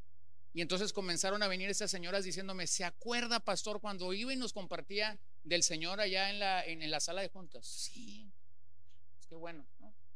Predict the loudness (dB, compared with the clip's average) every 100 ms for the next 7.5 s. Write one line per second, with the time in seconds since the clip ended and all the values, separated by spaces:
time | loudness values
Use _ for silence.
0 | -4 -4 -2 0 4 6 8 8 8 8
1 | 6 4 0 0 2 4 8 10 8 6
2 | 0 2 4 4 2 2 4 4 2 0
3 | 0 4 6 8 8 4 2 -2 0 2
4 | 4 4 4 4 2 4 4 6 4 2
5 | 0 2 2 2 0 0 0 0 2 2
6 | 4 2 2 0 -2 -2 -2 0 0 0
7 | -2 4 4 4 0